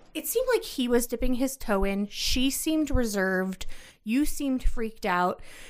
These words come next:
And I was having flashbacks to my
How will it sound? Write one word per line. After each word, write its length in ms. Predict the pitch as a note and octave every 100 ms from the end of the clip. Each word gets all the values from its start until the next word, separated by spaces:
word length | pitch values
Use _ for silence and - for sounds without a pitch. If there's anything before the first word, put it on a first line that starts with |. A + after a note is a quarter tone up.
| - -
And 200 | A3 A3 -
I 600 | C#4 C#4+ A3+ G3+ G3 G3+ - -
was 140 | G#3+ G#3
having 300 | A#3 A3 A3+
flashbacks 720 | - G3 A3 - A#3 B3 - -
to 200 | A#3+ G#3
my 520 | G3+ G3+ G#3 A3